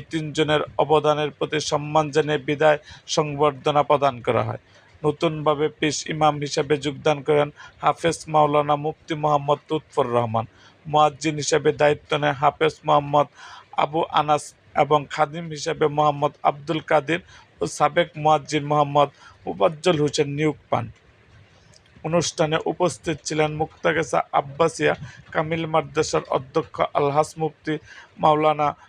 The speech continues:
মোহাম্মদ মতিউর রহমান, উপাধ্যক্ষ মাওলানা মোহাম্মদ বদরুল আলম, মুহাদ্দিস মাওলানা রুহুল আমিন, মসজিদ পরিচালনা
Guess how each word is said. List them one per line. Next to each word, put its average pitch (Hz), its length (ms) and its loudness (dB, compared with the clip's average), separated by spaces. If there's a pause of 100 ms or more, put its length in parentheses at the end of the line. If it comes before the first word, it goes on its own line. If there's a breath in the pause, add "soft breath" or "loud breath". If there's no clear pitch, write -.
(140)
মোহাম্মদ 147 500 2
মতিউর 156 420 -2
রহমান, 151 320 2 (140)
উপাধ্যক্ষ 156 540 0 (480 loud breath)
মাওলানা 151 480 4
মোহাম্মদ 147 440 -4 (100)
বদরুল 156 500 0
আলম, 170 220 0 (460 soft breath)
মুহাদ্দিস 160 500 0 (100)
মাওলানা 156 460 2
রুহুল 151 400 -2
আমিন, 160 220 -6 (380 soft breath)
মসজিদ 160 400 -6 (120)
পরিচালনা 160 560 -2